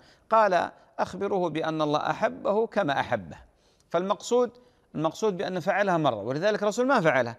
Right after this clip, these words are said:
حتى قال العلماء: "هذه خصوصية لهذا الرجل." بعض العلماء يقول: "هذه خصوصية لهذا الرجل"، لأنه ما،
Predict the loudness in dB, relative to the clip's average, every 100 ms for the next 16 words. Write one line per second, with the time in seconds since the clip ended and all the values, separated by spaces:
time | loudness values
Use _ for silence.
0 | -16 _ -6 -4 -2 -2 -2 -2 -2 -2
1 | -2 -2 -2 -2 -4 -6 -6 -6 -6 -4
2 | 0 2 2 0 0 0 0 0 -4 -8
3 | _ _ -2 0 0 0 2 2 2 -2
4 | -6 _ _ -10 -6 -2 0 0 -2 -6
5 | -4 -4 -2 0 2 2 2 4 4 2
6 | 0 -8 _ _ -10 -4 -4 -2 -2 0
7 | 0 0 -2